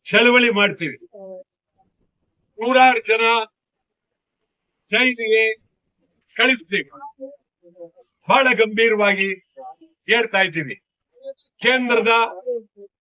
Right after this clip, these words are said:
ಗೃಹ ಮಂತ್ರಿಯವರು ಅಮಿತ್ ಶಾ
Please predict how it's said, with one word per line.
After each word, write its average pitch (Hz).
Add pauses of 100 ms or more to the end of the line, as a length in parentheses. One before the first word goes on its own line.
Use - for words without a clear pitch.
(280)
ಗೃಹ 247 (120)
ಮಂತ್ರಿಯವರು 208 (1080)
ಅಮಿತ್ 247
ಶಾ 226